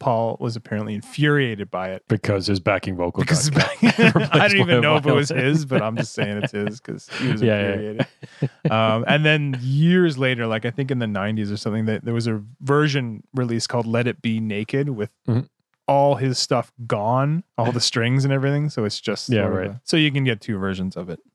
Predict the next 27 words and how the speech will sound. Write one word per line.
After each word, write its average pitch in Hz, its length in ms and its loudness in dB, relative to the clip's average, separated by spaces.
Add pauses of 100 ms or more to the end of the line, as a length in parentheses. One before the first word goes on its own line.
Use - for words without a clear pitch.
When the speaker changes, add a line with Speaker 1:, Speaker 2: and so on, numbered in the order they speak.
Speaker 1:
if - 180 -14
you 107 80 -6
really 107 380 0
Speaker 2:
Right. 98 120 0
Speaker 1:
hate 107 380 -2
it. 85 160 -10 (160)
I 143 80 4
think 110 120 -2
it's - 120 -20
good. - 180 -20 (140)
Phil 190 360 4
would 180 140 2
end 143 160 2
up 131 80 0
working 123 320 -2
with 98 260 -6
John 107 240 -2
Lennon 143 280 2
and 196 280 2
George 175 280 0
Harrison 147 380 0
on 123 160 0
their 117 100 0
respective 139 580 -2
solo 131 380 2
work 123 260 -2 (220)
throughout 131 580 2